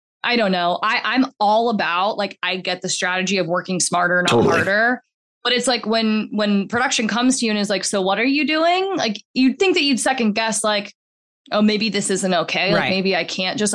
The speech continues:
Speaker 1: opt out." I, and I don't, I don't know if I, yeah, I just, I don't know. Like, it's like, and when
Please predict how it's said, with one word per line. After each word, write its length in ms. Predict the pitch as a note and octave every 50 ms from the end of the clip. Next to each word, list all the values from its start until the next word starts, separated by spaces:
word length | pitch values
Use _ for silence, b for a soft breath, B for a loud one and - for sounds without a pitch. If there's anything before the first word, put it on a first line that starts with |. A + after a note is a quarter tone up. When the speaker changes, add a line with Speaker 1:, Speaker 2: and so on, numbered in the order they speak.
| -
Speaker 1:
opt 260 | F#3+ G3+ G#3 - - B3
out." 420 | A#3+ B3+ C4 C#4 C#4+ C#4+ - - _ _ _ _ _ -
I, 100 | A#3 A3+
and 220 | - - B3 B3+
I 200 | - - G#3+ A3
don't, 180 | A#3+ B3+ - -
I 80 | A#3 B3
don't 140 | B3 A#3
know 120 | A#3+ A#3+ A#3
if 40 | A3+ - -
I, 140 | F#3+ F#3 -
yeah, 180 | G#3 A3 F3+ D#3+
I 120 | E3 F3
just, 220 | F3+ G3 F#3 - - -
I 100 | F#3+ F#3+
don't 220 | F#3+ F#3+ - -
know. 260 | - D3+ A#2 G#2 F#2+
Like, 180 | E3 F#3 F#3 F#3
it's 180 | - G#3 G#3 -
like, 120 | G3+ F#3+ - -
and 160 | A3 G#3+ G#3
when 220 | G#3 G#3+ G#3 -